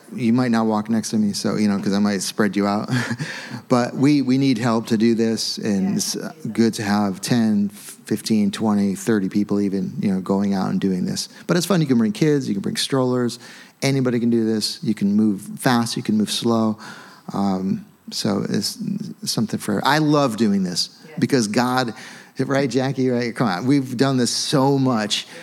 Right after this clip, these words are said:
Speaker 1: Like, when we do the art installations, we'll, like, print, I mean,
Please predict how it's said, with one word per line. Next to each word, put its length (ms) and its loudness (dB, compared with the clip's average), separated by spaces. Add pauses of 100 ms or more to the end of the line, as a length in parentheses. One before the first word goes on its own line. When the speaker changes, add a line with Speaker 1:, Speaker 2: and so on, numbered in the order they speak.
(120)
Speaker 1:
Like, 140 2
when 100 4
we 100 4
do 120 4
the 360 0
art 200 4
installations, 720 0
we'll, 160 2
like, 180 -2
print, 460 0
I 140 0
mean, 300 0